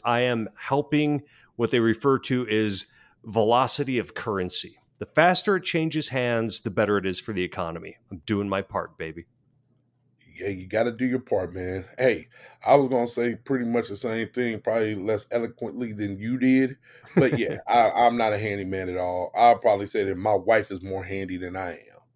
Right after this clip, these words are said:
Speaker 2: Um,
Speaker 1: Yeah.
Speaker 2: when things break down, I feel kinda weird when people walk in, but then I, I'm usually bigger than most people, so I try to intimidate them with my size. Like, "Yeah, don't think you
Speaker 1: <laughs>
Speaker 2: coming in my house and fixing my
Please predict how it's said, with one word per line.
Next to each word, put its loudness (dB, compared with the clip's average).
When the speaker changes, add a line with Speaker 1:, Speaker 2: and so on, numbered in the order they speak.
Speaker 2:
Um, 2
Speaker 1:
Yeah. -10
Speaker 2:
when -8
things 0
break 2
down, 0
I 4
feel 0
kinda -4
weird -2
when -6
people -10
walk 2
in, -4
but -6
then 4
I, 6
I'm -4
usually 0
bigger 8
than 0
most 4
people, -2
so -8
I 4
try 4
to 0
intimidate 0
them 0
with -2
my 0
size. 6
Like, 2
"Yeah, 0
don't -4
think -4
you -6
Speaker 1:
<laughs> -20
Speaker 2:
coming 0
in -6
my 4
house 2
and -16
fixing -6
my 4